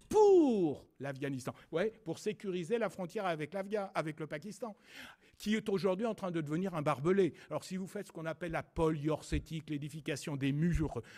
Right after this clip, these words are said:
en matière de poli-, alors là, je peux vous dire qu'ils verrouillent, mais ça fait deux mille trois cents kilomètres. Moi, je serais Imam Khan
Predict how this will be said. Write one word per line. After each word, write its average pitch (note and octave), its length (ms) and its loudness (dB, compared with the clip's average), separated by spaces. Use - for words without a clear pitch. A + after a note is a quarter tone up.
en D3 220 -2
matière D3+ 440 -2
de B2+ 120 -6
poli-, D3 240 -4
alors C3+ 260 -6
là, A#3+ 200 4
je - 80 -20
peux D3+ 120 -2
vous D3+ 60 0
dire A3+ 200 -2
qu'ils F#3 400 -2
verrouillent, A3+ 320 0
mais C#3+ 60 -4
ça - 180 6
fait E3+ 160 -6
deux D#3 280 2
mille D#3 240 -2
trois D#3 220 -8
cents D#3 220 -12
kilomètres. D3 520 -14
Moi, B3 260 6
je G3 140 4
serais - 300 -2
Imam D#3+ 280 2
Khan C3 380 2